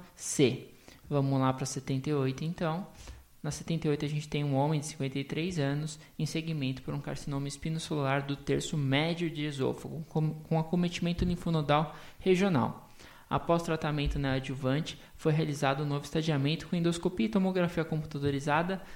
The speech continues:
não visualizando a lesão. Realizou tomografia com emissão de pot-, positrons, o pet-C T,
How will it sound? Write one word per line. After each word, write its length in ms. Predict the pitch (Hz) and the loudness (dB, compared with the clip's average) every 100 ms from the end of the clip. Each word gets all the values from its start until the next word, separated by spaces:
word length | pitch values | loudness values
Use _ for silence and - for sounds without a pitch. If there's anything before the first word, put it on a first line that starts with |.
| - | -4
não 420 | 156 175 202 220 220 | 2 4 4 2 0
visualizando 720 | 165 170 175 175 147 135 139 | 0 2 2 2 0 0 0
a 40 | 147 | 0
lesão. 420 | 175 165 117 - - - - - | 0 0 -2 -4 -12 -18 -18 0
Realizou 440 | 165 165 160 185 | 4 6 6 4
tomografia 640 | 185 170 160 151 143 - 131 | 4 0 2 0 0 -2 -4
com 100 | 143 | -2
emissão 240 | 135 131 | -2 -2
de 120 | 135 | -2
pot-, 420 | - 170 160 160 - - | 2 4 4 2 -8 2
positrons, 640 | 147 147 156 156 170 175 - | 6 6 6 -4 -4 -4 -6
o 80 | |
pet-C 440 | 135 123 117 - 165 | -4 -2 -2 -2 -2
T, 360 | - 156 165 | 2 4 2